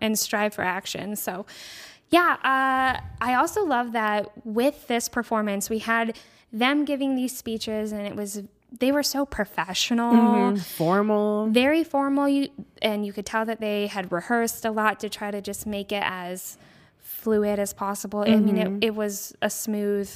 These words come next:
Speaker 1: speech. Everything
Speaker 2: They did
Speaker 1: was
Speaker 2: very well
Speaker 1: Yeah,
Speaker 2: with
Speaker 1: they,
Speaker 2: their delivery.
Speaker 1: they did a great job.
Speaker 2: Yeah.
Speaker 1: But then once we got this performance, we got to see the, the B T S, the
Speaker 2: Mm-hmm.
Speaker 1: charismatic, fun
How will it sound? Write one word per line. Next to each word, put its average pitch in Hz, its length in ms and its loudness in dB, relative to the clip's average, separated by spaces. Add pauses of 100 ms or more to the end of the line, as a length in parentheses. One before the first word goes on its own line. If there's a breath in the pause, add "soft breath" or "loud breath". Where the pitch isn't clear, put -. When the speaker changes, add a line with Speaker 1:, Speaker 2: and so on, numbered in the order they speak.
(120)
Speaker 1:
speech. - 520 -6
Everything 196 340 -4
Speaker 2:
They 208 80 8
did 196 160 2
Speaker 1:
was - 20 -4
Speaker 2:
very 175 260 0
well 160 320 -2
Speaker 1:
Yeah, 202 120 0
Speaker 2:
with 196 140 2
Speaker 1:
they, 208 60 -2
Speaker 2:
their 190 120 2
delivery. 170 460 -2
Speaker 1:
they 254 100 2
did 254 160 0
a 226 40 -2
great 196 220 -2
job. 233 300 0
Speaker 2:
Yeah. 180 320 2 (360 soft breath)
Speaker 1:
But 247 160 2
then 247 300 0
once 226 240 -2
we 226 80 -4
got 208 160 0
this 208 140 -6
performance, 196 760 -6
we 214 140 -4
got 196 240 -6
to 208 80 -8
see 185 440 -6
the, 185 480 -6 (100)
the 277 60 0
B 262 160 2
T 254 200 -4
S, 254 300 2
the 240 120 2
Speaker 2:
Mm-hmm. 262 140 6
Speaker 1:
charismatic, 233 1080 2
fun 214 560 -2